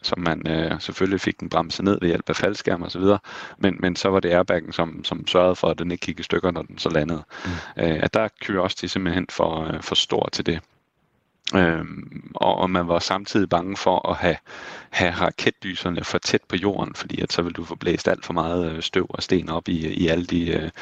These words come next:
meget, meget følsomme instrumenter, som, som vi har med på, på, øh, på robotten. Så, så man lavede simpelthen den her helt nye måde, øh, at lande på, hvor du havde en, en skycrane, øh, som var en, en, en lille, øh, hvad kan, eller en lille er den ikke, men, men en jetpack,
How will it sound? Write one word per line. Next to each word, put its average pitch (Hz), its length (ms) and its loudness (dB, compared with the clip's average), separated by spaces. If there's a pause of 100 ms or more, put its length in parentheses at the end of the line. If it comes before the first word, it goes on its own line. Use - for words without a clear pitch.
(280)
meget, 90 160 2
meget 82 140 -4
følsomme 87 400 -2
instrumenter, - 440 -6
som, 82 280 -4
som 85 180 -6
vi 82 60 -6
har 85 100 -4
med 107 160 4
på, - 240 -4 (440)
på, 80 320 0
øh, 78 180 -6
på 82 100 -6
robotten. - 440 -4 (140)
Så, - 220 0
så - 140 -6
man 92 120 4
lavede 113 300 8
simpelthen 95 300 -2
den 101 120 0
her 98 100 4
helt 104 240 2
nye 101 140 4
måde, 101 460 4
øh, 82 360 2
at 82 80 4
lande 98 260 2
på, 95 160 4
hvor 87 140 4
du 82 120 -4
havde 92 300 4
en, 80 160 -6 (380)
en - 120 -6
skycrane, 98 600 0 (240)
øh, 85 320 2 (180)
som 82 240 0
var - 180 0
en, 80 360 -4
en, 80 440 -8
en 85 100 -4
lille, 95 240 6
øh, 80 280 2 (140)
hvad - 420 -8
kan, - 100 -4
eller - 180 0
en - 120 -10
lille 87 180 2
er 82 80 -2
den 87 120 -2
ikke, 90 160 4
men, 85 160 -2
men 87 140 0
en 87 180 0
jetpack, 101 380 0